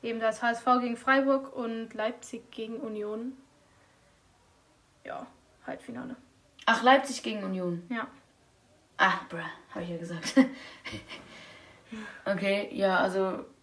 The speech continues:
Speaker 2: ähm, haben wir schon mal drüber gesprochen. Also wenn H S V da ins Finale kommt, das wär geil, ne?
Speaker 1: Ja, das ist krass.
Speaker 2: Das wär schon witzig.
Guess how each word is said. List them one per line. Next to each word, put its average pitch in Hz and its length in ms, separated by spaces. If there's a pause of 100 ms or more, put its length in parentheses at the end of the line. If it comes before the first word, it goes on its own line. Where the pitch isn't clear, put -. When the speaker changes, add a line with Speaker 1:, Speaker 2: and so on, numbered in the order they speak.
(220)
Speaker 2:
ähm, 196 320
haben 202 140
wir 190 80
schon 202 160
mal 196 100
drüber 185 220
gesprochen. 196 420
Also 185 220
wenn 185 240 (140)
H 202 240
S 226 160
V 240 480 (340)
da 196 120
ins 208 180
Finale 208 440
kommt, 226 300
das 208 160
wär 190 120
geil, 151 280
ne? 156 220
Speaker 1:
Ja, 233 160
das 233 220
ist - 100
krass. 254 320
Speaker 2:
Das - 80
wär 196 100
schon 196 240
witzig. 175 460